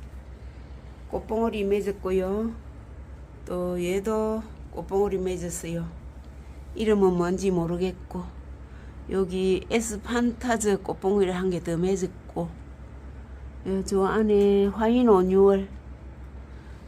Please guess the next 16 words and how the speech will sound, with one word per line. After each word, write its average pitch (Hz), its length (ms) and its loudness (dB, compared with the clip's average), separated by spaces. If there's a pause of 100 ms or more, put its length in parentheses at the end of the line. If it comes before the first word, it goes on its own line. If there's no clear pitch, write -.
(120)
얘는 196 440 6
예거서스 208 840 4
보레. 190 640 2 (1120)
지금 202 260 4
선반 233 440 6
밑은 220 300 2
불이 233 340 2 (680)
꺼질 240 360 2
시간이라서 175 800 0
어두워요. 185 560 0 (1120)
예거서스 220 600 -2
보레가 196 460 2
또 196 140 -2
꽃봉오리 202 580 2
하나 180 220 0
나왔네요. 165 720 -2